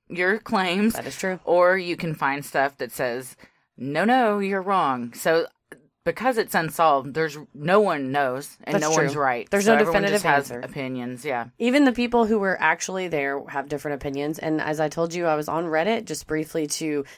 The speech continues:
Speaker 2: see, take the pulse of the internet.
Speaker 1: <laughs>
Speaker 2: And someone said,
Speaker 1: That is a good
Speaker 2: "Absolutely."
Speaker 1: place to do it.
Speaker 2: Oh, you know, someone said, "Absolutely, this happened." And the response was,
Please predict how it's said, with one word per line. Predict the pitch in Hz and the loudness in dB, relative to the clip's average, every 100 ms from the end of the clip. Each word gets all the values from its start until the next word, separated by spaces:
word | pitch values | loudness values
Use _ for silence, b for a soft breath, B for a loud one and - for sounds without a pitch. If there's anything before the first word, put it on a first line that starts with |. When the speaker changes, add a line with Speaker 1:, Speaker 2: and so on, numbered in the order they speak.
| B | B
Speaker 2:
see, | - 208 196 190 202 | -6 -2 -2 -4 -4
take | 233 233 | -2 -2
the | 214 | -2
pulse | - 233 - | 0 0 0
of | 202 | -2
the | 208 | 0
internet. | 233 208 185 180 160 | 0 0 0 -2 -4
Speaker 1:
<laughs> | - - 214 175 | -12 -8 -6 -2
Speaker 2:
And | 185 | 2
someone | 220 208 202 | 4 2 2
said, | 196 180 | 0 4
Speaker 1:
That | 196 226 | 4 6
is | |
a | 190 | 4
good | 247 | 4
Speaker 2:
"Absolutely." | 196 240 | 4 4
Speaker 1:
place | 190 185 | 2 2
to | - | -4
do | 175 196 | 0 2
it. | 156 156 | 2 2
Speaker 2:
Oh, | 190 | 2
you | 196 | 2
know, | 185 151 | 0 0
someone | 156 202 196 | 0 0 0
said, | 185 - | 2 4
"Absolutely, | 214 226 226 233 190 | 4 4 2 2 2
this | 226 233 | 0 2
happened." | 185 175 185 - | 2 2 -4 -4
And | 170 | -4
the | 165 | -2
response | 170 190 190 | -2 -2 -2
was, | 175 147 | -2 -8